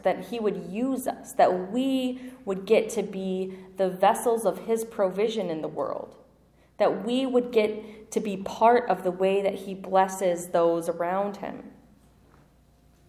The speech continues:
And so as we, as we start to think about the now what, what, what do we do with these truths? What do we do about this abundance that we've experienced?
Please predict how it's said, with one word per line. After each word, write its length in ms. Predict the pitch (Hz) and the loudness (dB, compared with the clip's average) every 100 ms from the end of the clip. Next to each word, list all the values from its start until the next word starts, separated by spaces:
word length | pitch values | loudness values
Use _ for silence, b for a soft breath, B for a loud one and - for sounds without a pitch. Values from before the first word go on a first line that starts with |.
| _ B B B B - | _ B B B B -2
And 120 | 214 | 6
so 180 | 247 240 | 12 12
as 140 | 233 | 10
we, 520 | 220 214 208 - - - | 4 2 2 0 -12 -2
as 160 | 208 202 | 0 0
we 80 | |
start 240 | 226 254 254 | 2 4 4
to 100 | 226 | 2
think 220 | 226 202 | 0 0
about 200 | 185 175 | 2 4
the 80 | 170 | 4
now 300 | 165 165 165 | 4 4 4
what, 420 | 147 139 - - | 4 2 0 -10
what, 300 | 208 196 147 | -2 0 4
what 120 | 220 | 4
do 60 | 240 | 4
we 120 | 226 | 0
do 640 | 185 - 196 202 202 196 190 B B B B _ | -6 -8 -4 -2 -2 -4 -8 B B B B _
with 340 | - 190 196 190 | -6 -4 -4 -6
these 260 | 190 175 | -6 -6
truths? 580 | - - 202 185 - - 190 | -8 -8 -6 -6 -8 -14 0
What 140 | 196 | 2
do 60 | 196 | 2
we 180 | 202 | -4
do 300 | 190 - 202 | -6 -4 -4
about 380 | 190 185 165 165 | -2 -2 -2 -2
this 340 | 165 156 156 - | -2 -4 -4 -10
abundance 600 | - - 190 208 208 180 | -12 2 2 2 0 -2
that 180 | - - | -4 -4
we've 220 | 180 180 | -2 -4
experienced? 1160 | 175 175 - 208 208 190 - - - - - - | -4 -6 -8 -6 -6 -6 -6 -8 -8 -10 -10 -16